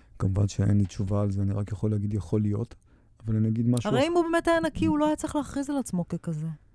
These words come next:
Speaker 1: אז זה העניין, כאילו, לזה רציתי להגיב. אני רוא-, אני אומר, מדבר על הזה, על ה-, על עצמי, נגיד, כי אני, אני מורה, עשרים שנה מורה,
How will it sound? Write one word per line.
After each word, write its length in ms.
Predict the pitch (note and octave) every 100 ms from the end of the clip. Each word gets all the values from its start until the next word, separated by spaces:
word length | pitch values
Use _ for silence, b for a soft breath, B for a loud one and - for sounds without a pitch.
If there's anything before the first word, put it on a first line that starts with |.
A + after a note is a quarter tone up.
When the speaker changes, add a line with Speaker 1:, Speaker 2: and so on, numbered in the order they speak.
| -
Speaker 1:
אז 160 | B2+ G2+
זה 140 | C#3
העניין, 300 | D3+ C#3+ A2 G2
כאילו, 260 | G#2 G#2 G#2
לזה 240 | G2 G#2
רציתי 380 | A2 A2 A#2 A#2
להגיב. 360 | G#2+ G#2 G2 F#2+ - - - -
אני 180 | A2+
רוא-, 380 | A2 G#2+ A#2 C3
אני 120 | B2+
אומר, 260 | A#2+ B2+ C#3+
מדבר 400 | C3+ B2 A#2 C3
על 100 | C3+
הזה, 340 | B2 A#2 B2+
על 100 | B2
ה-, 40 | A#2
על 140 | - A2+
עצמי, 320 | - B2+ B2+
נגיד, 300 | A2+ G#2+ G#2+ B2 _ -
כי 120 | A#2
אני, 160 | A2 A2 A2 G#2+
אני 120 | A#2
מורה, 420 | A2 G#2+ F#2+ C3 D3+
עשרים 340 | - A2+ A#2
שנה 320 | G#2+ A2+ A2+
מורה, 360 | A2+ G#2 A2+